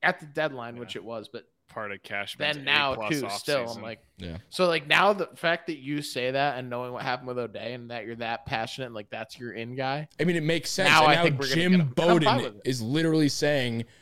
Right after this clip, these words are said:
Speaker 3: just another guy randomly, he's like, "Oh, this would be a great fit." From the outside looking in, I've been seeing this was a great fit for so long, and it's just like, I don't know. I, I just don't know why you wouldn't. And especially when you can get, like, he's a righty, and that was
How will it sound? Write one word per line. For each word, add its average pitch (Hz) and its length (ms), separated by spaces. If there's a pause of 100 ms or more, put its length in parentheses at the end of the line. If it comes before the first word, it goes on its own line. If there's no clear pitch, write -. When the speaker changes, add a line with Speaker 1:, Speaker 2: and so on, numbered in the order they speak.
(160)
Speaker 3:
just 139 160
another 165 240
guy 175 200
randomly, 151 380
he's 117 80
like, 110 100
"Oh, 170 120
this 156 180
would 170 80
be 170 80
a 151 60
great 151 260
fit." 160 320
From 131 240
the 147 140
outside 185 440
looking 160 320
in, 113 300 (560)
I've 247 180
been 233 180
seeing 392 540
this 214 180
was 196 140
a 180 40
great 180 260
fit 185 180
for 160 80
so 226 260
long, 185 460
and 143 100
it's 147 80
just 151 180
like, 147 240 (760)
I 170 100
don't 185 120
know. 107 240
I, 151 160
I 147 60
just 151 220
don't 180 180
know 180 120
why 131 260
you 127 180
wouldn't. 95 260 (160)
And 143 180
especially 175 720
when 175 180
you 175 140
can 151 240
get, 139 320 (300)
like, 127 300
he's 156 200
a 156 80
righty, 139 340
and 104 80
that 123 80
was 131 180